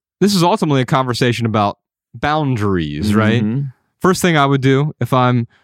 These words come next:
Speaker 1: Brizelda is I would go download the free Minimalist Rule Book, sixteen Rules for Living with Less,
Speaker 2: Yeah.
Speaker 1: the minimalists dot com slash rule book.
Speaker 2: Mm-hmm.
Speaker 1: Jordan, if, for the video version, you can put that up on the screen, I'm sure.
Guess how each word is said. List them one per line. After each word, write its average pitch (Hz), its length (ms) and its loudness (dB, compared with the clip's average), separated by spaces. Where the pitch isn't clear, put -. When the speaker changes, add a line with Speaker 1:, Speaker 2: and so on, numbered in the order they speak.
Speaker 1:
Brizelda 123 560 0
is 127 220 0
I 123 280 2
would 123 180 -2
go 127 140 2
download 127 540 0
the 127 80 -2
free 123 720 0
Minimalist 127 500 0
Rule 117 200 2
Book, 107 360 -4
sixteen 160 460 0
Rules 139 200 2
for 139 140 0
Living 127 220 0
with 156 100 -2
Less, 110 340 -2
Speaker 2:
Yeah. 123 160 0
Speaker 1:
the 135 120 0
minimalists 135 400 -2
dot 131 240 0
com 127 280 0
slash 123 480 -2
rule 123 420 2
book. 113 360 -2
Speaker 2:
Mm-hmm. 107 520 -4
Speaker 1:
Jordan, 120 340 0
if, 113 100 -4
for 113 220 -2
the 98 80 -2
video 104 320 0
version, 104 320 -2
you 113 80 -2
can 107 100 -8
put 117 120 -8
that 107 160 -2
up 104 120 -4
on 104 80 -2
the 98 80 0
screen, 98 380 -2
I'm 95 120 -2
sure. 98 360 -2